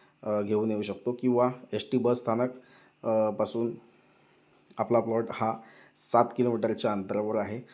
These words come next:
संगमेश्वर बस स्थानकापासून आणि या ठिकाणी, अ, प्लॉटपर्यंत तुम्हाला एसटी बस या ठिकाणी अव्हेलेबल आहे. तर मंडळी, नक्कीच प्रॉपर्टी चांगली आहे.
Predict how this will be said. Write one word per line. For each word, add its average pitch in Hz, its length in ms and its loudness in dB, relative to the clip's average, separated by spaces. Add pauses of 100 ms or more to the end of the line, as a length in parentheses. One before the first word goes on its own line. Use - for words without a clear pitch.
(460)
संगमेश्वर 110 580 0
बस 104 300 -2
स्थानकापासून 101 680 -4 (420)
आणि 113 460 -4 (140)
या 113 220 0
ठिकाणी, 117 460 0 (440)
अ, 110 240 0
प्लॉटपर्यंत 120 840 4 (320)
तुम्हाला 113 280 2
एसटी 110 420 0
बस 120 320 0 (360)
या 110 100 2
ठिकाणी 107 320 0
अव्हेलेबल 104 540 -2 (160)
आहे. 107 420 -8 (440)
तर 131 100 6
मंडळी, 143 260 4
नक्कीच 156 400 2
प्रॉपर्टी 131 580 2
चांगली 113 360 0
आहे. 127 280 4